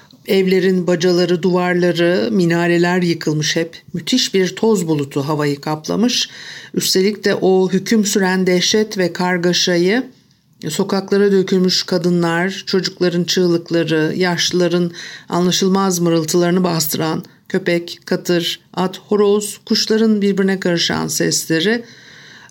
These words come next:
felaketin manzarası bir çılgınlık halinde.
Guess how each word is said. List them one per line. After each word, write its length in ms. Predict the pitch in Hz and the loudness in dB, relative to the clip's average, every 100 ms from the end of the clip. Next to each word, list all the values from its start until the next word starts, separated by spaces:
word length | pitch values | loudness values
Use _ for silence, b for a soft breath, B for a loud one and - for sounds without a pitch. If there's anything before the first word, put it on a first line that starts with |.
| - | -4
felaketin 640 | 196 196 185 180 170 175 | 0 0 0 -2 -2 -2
manzarası 800 | 165 165 160 160 151 156 - 170 | -2 -2 -2 0 0 0 0 -2
bir 100 | 156 160 | -2 -4
çılgınlık 640 | - 190 170 175 170 165 | -2 0 2 2 2 0
halinde. 720 | 165 156 151 151 151 190 254 | -2 -2 0 -2 0 0 -2